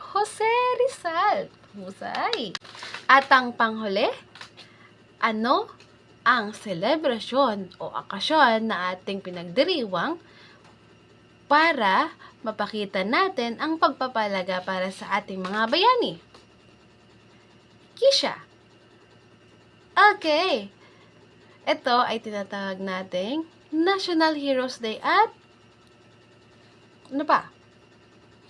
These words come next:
Independence Day. Mahusay! Tunay na naunawaan ninyo ang ating aralin. Nakakatuwa naman. Ngayon, para sa ating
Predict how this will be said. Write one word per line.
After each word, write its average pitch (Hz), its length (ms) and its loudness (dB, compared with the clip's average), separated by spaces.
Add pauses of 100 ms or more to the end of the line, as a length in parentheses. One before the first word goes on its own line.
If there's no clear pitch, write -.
(380)
Independence 311 1200 0
Day. 196 560 2
Mahusay! 226 1600 -2 (1040)
Tunay 440 400 2
na 311 80 2
naunawaan 214 720 -2
ninyo 392 240 -4
ang 320 320 0
ating 208 480 0
aralin. 180 640 -4 (480)
Nakakatuwa 180 800 -8
naman. 202 560 -2 (720)
Ngayon, 196 480 2 (880)
para 226 280 4
sa 226 200 -12 (160)
ating 214 480 -6